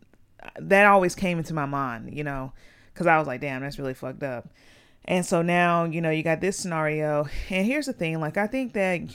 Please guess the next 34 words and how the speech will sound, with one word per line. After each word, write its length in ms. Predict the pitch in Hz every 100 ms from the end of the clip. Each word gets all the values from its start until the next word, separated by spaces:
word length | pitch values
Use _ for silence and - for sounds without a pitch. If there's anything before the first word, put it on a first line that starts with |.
| - - - - - _ _ _ _ _
as 80 | -
much 180 | 330 359
as 60 |
I 80 | 277
talk 240 | 208 180
about, 220 | 180 160 147
like, 160 | 135
mental 180 | 143 139
health 480 | 170 190 180 170 -
and 140 | 143
I 60 | 139
talk 200 | 151 143
about, 320 | 147 135 131
like, 240 | 123 127
growth 380 | - 156 160 165
and 100 | 156
things 220 | 143 147 143
like 180 | 139
that, 280 | 143 139 143 - - - - -
I 100 | 277
think 220 | 339 311
that 160 | 233 190
you 140 | 190
can, 180 | - 110
it's, 260 | 175 190 -
it's 200 | - 185
possible 440 | - 185 202 202 196
that 200 | 180 165
you 120 | 175
can 220 | 214 190
have 140 | 196 180
a 40 |
relationship 500 | 180 175 175 - 190 170
where 460 | 170 170 170 165